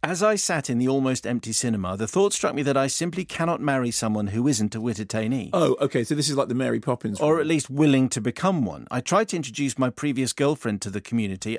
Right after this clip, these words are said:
Speaker 1: and unbelievably, she wasn't interested in the slightest.
Speaker 2: So not unbelievably, she now has the word previous.
Speaker 1: Yeah, maybe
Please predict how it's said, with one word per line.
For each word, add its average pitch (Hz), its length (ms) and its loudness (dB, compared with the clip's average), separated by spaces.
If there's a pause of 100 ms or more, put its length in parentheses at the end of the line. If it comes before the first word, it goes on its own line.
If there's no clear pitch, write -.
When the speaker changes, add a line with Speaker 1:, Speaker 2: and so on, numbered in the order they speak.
Speaker 1:
and 123 180 0 (160)
unbelievably, 196 920 0
she - 180 -2
wasn't 139 320 0
interested 127 420 -4
in 117 120 0
the 117 60 -4
slightest. 127 560 -4
Speaker 2:
So 147 160 2
not 151 280 2
unbelievably, 120 560 0
she - 140 -4
now 131 120 0
has 123 180 0
the 131 80 -4
word 123 280 2
previous. 113 680 0
Speaker 1:
Yeah, 120 320 -4
maybe 143 460 2